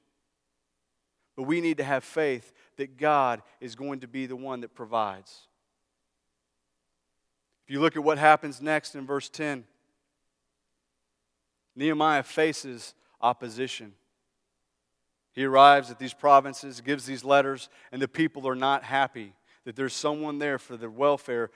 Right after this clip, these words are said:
of the people of Israel. He's facing opposition, but he still has faith that God will provide,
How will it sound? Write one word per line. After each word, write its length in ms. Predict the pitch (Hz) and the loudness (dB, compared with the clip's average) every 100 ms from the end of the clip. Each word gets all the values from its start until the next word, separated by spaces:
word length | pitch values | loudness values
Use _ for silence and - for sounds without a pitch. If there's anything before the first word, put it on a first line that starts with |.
| - | -16
of 120 | 120 113 | -16 -14
the 80 | |
people 380 | 113 139 127 120 | -8 -8 -8 -10
of 120 | 110 | -8
Israel. 420 | 120 110 107 101 92 _ _ _ _ _ _ _ _ _ _ _ _ _ _ _ _ _ _ _ _ _ _ _ _ _ _ _ _ _ _ _ _ _ _ _ | -8 -8 -10 -16 -20 _ _ _ _ _ _ _ _ _ _ _ _ _ _ _ _ _ _ _ _ _ _ _ _ _ _ _ _ _ _ _ _ _ _ _
He's 200 | - 139 | -18 -16
facing 460 | - 160 151 127 120 | -8 -6 -6 -10 -12
opposition, 640 | 117 - 107 117 113 104 92 _ _ _ _ _ _ _ _ _ _ _ _ | -12 -12 -18 -18 -18 -20 -20 _ _ _ _ _ _ _ _ _ _ _ _
but 100 | 113 | -16
he 60 | 117 | -14
still 260 | - 143 | -10 -8
has 200 | 127 123 | -4 -6
faith 500 | - - 131 110 101 _ _ _ - | -6 -4 -2 -2 -8 _ _ _ -20
that 140 | 92 | -16
God 460 | 120 120 113 101 92 _ _ _ _ _ _ _ _ | -4 0 0 -2 -6 _ _ _ _ _ _ _ _
will 80 | 92 | -20
provide, 640 | - 98 113 120 117 113 | -20 -4 2 2 0 -6